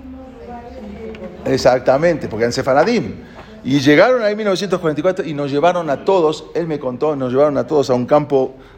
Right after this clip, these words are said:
de concentración, un viaje, me, pero encima no era un viaje fácil, que de Hungría a Auschwitz o de Polonia o de lugares, no, era de acá, porque de acá se tenían que tomar un barco y después del barco tenían que tomar un tren y después del tren,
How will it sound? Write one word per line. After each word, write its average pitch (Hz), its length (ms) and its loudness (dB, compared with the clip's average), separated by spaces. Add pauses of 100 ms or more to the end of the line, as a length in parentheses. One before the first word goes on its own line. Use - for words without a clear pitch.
de 110 140 -4
concentración, 110 880 -2
un 135 120 -12
viaje, 147 600 -2
me, 117 160 -8
pero - 600 -4 (120)
encima 143 440 -2 (300)
no 120 100 -6
era 208 120 0
un 175 140 -4
viaje 123 340 -2
fácil, 104 380 -6 (320)
que 113 360 0
de 113 160 0
Hungría 147 720 2
a 120 360 0
Auschwitz 120 460 -2
o 120 140 2
de 123 220 0
Polonia 139 560 0 (180)
o 127 140 -2
de 123 160 2
lugares, 123 260 0
no, 180 340 0
era 202 200 2
de 123 60 2
acá, 196 260 0
porque 123 220 -4
de 139 60 2
acá 185 200 2
se 196 100 -2
tenían 180 180 -4
que 165 60 -2
tomar 170 180 0
un 156 160 -4
barco 180 300 2
y 123 40 0
después 170 220 0
del 180 60 2
barco 190 220 2
tenían 180 180 -2
que - 20 -2
tomar 180 180 0
un 156 120 -4
tren 214 220 4
y 139 40 -4
después 147 280 -2
del 196 160 0
tren, - 120 -12